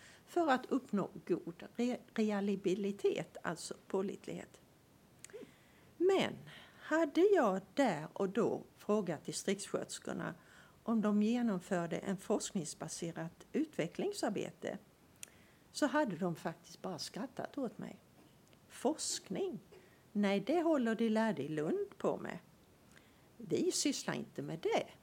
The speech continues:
för vi är kliniskt verksamma sjuksköterskor. Det svaret ger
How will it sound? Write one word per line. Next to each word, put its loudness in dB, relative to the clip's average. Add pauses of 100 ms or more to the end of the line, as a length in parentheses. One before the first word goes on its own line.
(160)
för -4
vi 6
är 2
kliniskt 2
verksamma 0
sjuksköterskor. -2 (2000)
Det 4
svaret 2
ger 0